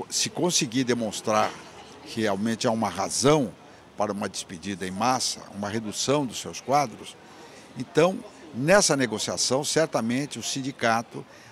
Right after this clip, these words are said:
vai fazer algumas soluções alternativas, menos dramáticas que a despedida. Por exemplo, férias coletivas, por exemplo,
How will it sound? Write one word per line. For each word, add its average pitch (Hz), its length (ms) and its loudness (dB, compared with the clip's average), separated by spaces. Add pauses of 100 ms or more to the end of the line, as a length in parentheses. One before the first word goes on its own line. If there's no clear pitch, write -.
(120)
vai 131 220 4
fazer 151 500 0
algumas 156 360 -2
soluções 160 560 -2
alternativas, 160 1000 -2 (380)
menos 180 360 2
dramáticas 143 640 2
que 139 120 -4
a 147 40 0
despedida. 110 480 -4
Por 202 220 4
exemplo, 117 420 0 (520)
férias 139 400 6
coletivas, 143 920 -2 (600)
por 180 160 6
exemplo, 117 440 4